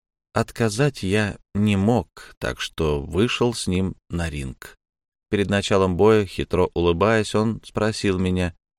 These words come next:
разрешение использовать защитное снаряжение,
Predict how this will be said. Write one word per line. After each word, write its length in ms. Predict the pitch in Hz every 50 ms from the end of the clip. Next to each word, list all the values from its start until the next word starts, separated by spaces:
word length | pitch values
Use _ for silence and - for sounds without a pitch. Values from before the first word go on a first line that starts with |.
| _ _ _ -
разрешение 720 | 107 120 110 117 110 107 95 - - 117 135 143 143 139
использовать 540 | 131 - - - 131 131 113 110 123 120 110
защитное 600 | 98 110 117 110 - - 117 110 - - 107 104
снаряжение, 800 | - - - 107 98 104 104 98 95 104 92 82 80 80 80 76